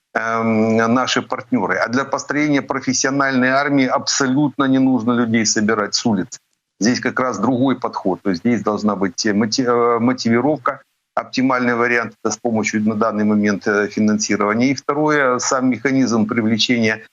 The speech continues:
профпригодных, э, людей, то есть, эм, генетических, э, воинов, которых надо ещё отобрать, э, пригласить, отобрать и так далее и тому подобное. Но,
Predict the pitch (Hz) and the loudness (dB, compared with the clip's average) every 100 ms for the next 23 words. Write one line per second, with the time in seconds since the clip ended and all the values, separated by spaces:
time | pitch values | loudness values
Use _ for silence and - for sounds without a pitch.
0 | _ _ 131 135 - 131 127 135 117 110 | _ _ -6 -6 -4 -2 0 0 0 0
1 | 104 - 113 107 110 123 110 87 - 98 | 0 0 0 2 2 2 0 -2 0 -2
2 | - - 107 110 107 107 107 104 107 123 | 0 0 2 2 2 2 2 2 2 2
3 | 143 131 147 123 - 131 127 - _ _ | 2 0 -2 -2 0 -2 -2 -6 _ _
4 | - 127 131 131 117 151 135 113 110 - | -8 -4 -2 0 2 2 2 2 0 -2
5 | 113 - 117 113 - 113 104 104 - 110 | -4 0 0 0 0 -2 -2 -2 -2 -2
6 | 110 98 127 143 135 - 120 107 127 110 | -2 -2 -2 -2 -2 -2 0 0 0 0
7 | 117 110 147 131 120 113 107 131 127 110 | 0 0 -2 -2 -4 -2 -2 -2 -4 -6
8 | 104 101 120 107 104 107 104 110 113 156 | -6 -2 0 0 -2 -2 -2 -4 -2 0
9 | 135 127 127 143 | 0 2 2 0